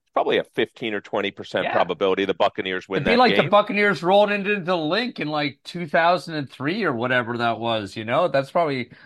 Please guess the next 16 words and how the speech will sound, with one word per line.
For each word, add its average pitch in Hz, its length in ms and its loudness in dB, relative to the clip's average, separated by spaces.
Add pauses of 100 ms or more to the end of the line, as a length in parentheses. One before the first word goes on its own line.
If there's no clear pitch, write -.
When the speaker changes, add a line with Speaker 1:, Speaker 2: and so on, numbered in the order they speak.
Speaker 2:
a 160 80 2
similar 240 360 6
so-, 165 280 2
kind 190 200 0
of 147 60 0
matchup 147 540 0
that 131 140 -6
went 147 300 -10
for 151 100 -8
the, 135 280 -4
you 131 80 -6
know, 127 160 -2
went 143 180 -6
for 156 120 -8
the 143 100 -6
underdog. 127 460 -2